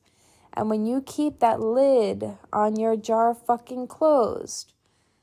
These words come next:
because you're trying to control, what, what you're really doing is you're not letting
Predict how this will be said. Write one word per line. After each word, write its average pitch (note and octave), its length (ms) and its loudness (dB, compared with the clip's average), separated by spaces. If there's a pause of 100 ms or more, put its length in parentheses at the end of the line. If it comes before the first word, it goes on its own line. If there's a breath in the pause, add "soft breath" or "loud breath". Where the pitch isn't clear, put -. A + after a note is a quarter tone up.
(1080)
because A3+ 240 -10
you're A3 80 -4
trying A#3+ 380 -4
to A#3 80 -4
control, A3+ 560 -4
what, A3 320 -2
what A3+ 260 0
you're A#3+ 180 2
really B3 380 0
doing A#3 400 -4
is A3+ 160 -4
you're G#3+ 100 -2
not G#3+ 320 -4
letting A3+ 640 -4